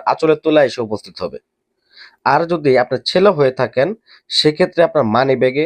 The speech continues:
অথবা পকেটে, আর বিশেষ করে আপনার যদি পারেন গলায় ধারণ করতে, এটা বেশি কার্যকারিতা দিবে। তো যখন আপনি গলায় ধারণ করবেন, চব্বিশ ঘন্টার মধ্যে ওই নারী বা আপনার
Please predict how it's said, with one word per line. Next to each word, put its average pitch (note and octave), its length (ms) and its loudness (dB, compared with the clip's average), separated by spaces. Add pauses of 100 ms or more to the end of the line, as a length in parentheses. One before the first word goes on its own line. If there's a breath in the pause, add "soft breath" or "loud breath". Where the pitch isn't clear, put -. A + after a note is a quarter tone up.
(140)
অথবা A#2 320 0 (100)
পকেটে, D#3+ 400 -2 (520 soft breath)
আর A#2+ 160 2 (120)
বিশেষ C#3+ 320 -2
করে D3 140 -4
আপনার C#3 220 0
যদি C3 100 0
পারেন C#3 260 0
গলায় D3 320 2
ধারণ B2 280 -4
করতে, C3+ 280 -6
এটা A2+ 200 0 (140)
বেশি - 240 -2
কার্যকারিতা A2+ 600 -4
দিবে। E2+ 220 -12 (720 loud breath)
তো A2+ 60 2
যখন B2+ 220 2
আপনি C3 160 -2
গলায় C#3+ 320 2
ধারণ B2 240 -4
করবেন, C#3 240 -4
চব্বিশ D#3+ 360 -4
ঘন্টার B2 340 -2
মধ্যে A#2+ 220 -2
ওই A2 100 4
নারী C3 300 0
বা A2 100 0
আপনার A#2 220 -2